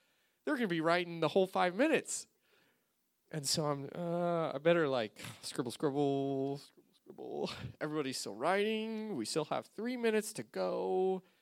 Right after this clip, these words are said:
<sighs> So here I was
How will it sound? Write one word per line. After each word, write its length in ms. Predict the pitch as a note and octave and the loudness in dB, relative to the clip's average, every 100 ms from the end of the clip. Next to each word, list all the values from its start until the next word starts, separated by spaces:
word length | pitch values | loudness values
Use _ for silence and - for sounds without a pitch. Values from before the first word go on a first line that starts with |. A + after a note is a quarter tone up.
| _ _ _ _ _ _ - _ _ - - - - - - - - - - _ _ | _ _ _ _ _ _ -20 _ _ -8 -6 -6 -8 -10 -12 -14 -18 -20 -20 _ _
<sighs> 60 | - - - - - - - _ _ _ _ _ _ _ _ _ _ _ _ | -12 -10 -10 -10 -12 -16 -20 _ _ _ _ _ _ _ _ _ _ _ _
So 640 | - - A3 F3+ A2+ G#2 - _ _ _ _ _ _ _ _ _ _ | -4 2 4 4 2 -4 -12 _ _ _ _ _ _ _ _ _ _
here 340 | - E3+ F#3 | -4 2 4
I 140 | E3+ E3+ | 4 4
was 760 | D3+ D#3+ G#2 D2+ - - - | 4 4 2 -4 -8 -8 -10